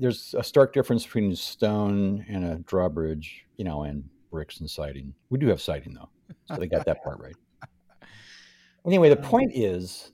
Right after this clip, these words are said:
Speaker 1: not so much <clears throat> that FedEx is useless, because they are, um,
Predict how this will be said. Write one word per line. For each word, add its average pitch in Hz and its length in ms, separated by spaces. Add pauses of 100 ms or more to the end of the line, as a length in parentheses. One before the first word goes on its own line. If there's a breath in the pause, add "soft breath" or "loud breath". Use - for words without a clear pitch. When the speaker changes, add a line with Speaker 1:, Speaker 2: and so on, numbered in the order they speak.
Speaker 1:
not 123 320
so - 180
much 110 480 (160)
<clears throat> - 160
that 107 720 (500)
FedEx 92 380
is 82 140
useless, 87 360
because 90 280
they 80 100
are, 73 280 (640)
um, 76 460